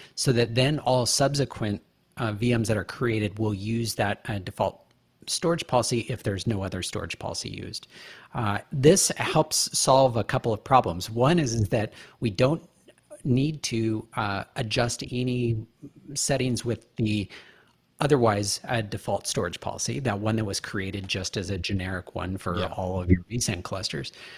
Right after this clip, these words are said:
Speaker 1: Uh, and then it, it sort of introduces the, this really non-invasive way for them, uh, to introduce this feature. And, and that's really our goal on this. Uh, I would expect some, you know, some upcoming,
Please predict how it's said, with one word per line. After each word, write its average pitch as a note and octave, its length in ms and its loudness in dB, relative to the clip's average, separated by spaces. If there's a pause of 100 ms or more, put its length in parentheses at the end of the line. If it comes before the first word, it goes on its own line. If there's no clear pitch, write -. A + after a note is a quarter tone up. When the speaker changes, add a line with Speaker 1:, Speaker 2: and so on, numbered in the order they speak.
(260)
Speaker 1:
Uh, G#2+ 220 2 (140)
and C3+ 420 4
then D3 280 6
it, C#3+ 160 4
it C3 140 0
sort D#3 180 6
of C3 80 4
introduces B2+ 640 2
the, G#2+ 280 0
this A#2+ 240 -2 (140)
really F3 280 2
non-invasive G#2+ 880 4
way F2 260 -2
for - 180 -4
them, F2 320 -2 (420)
uh, G#2 140 -2
to - 160 0
introduce F#2+ 460 -2
this - 200 -6
feature. - 520 -6
And, G2 300 -6
and G2+ 280 2
that's - 300 6
really B2+ 400 4 (120)
our G#2+ 140 2
goal A#2 420 4
on A2+ 200 4
this. A2+ 260 2 (300)
Uh, G2+ 240 -2
I D3+ 100 6
would E3+ 140 6
expect - 480 2
some, A2 480 2
you C3+ 120 -2
know, G#2+ 160 -2
some G2+ 240 -2 (120)
upcoming, C3+ 680 -2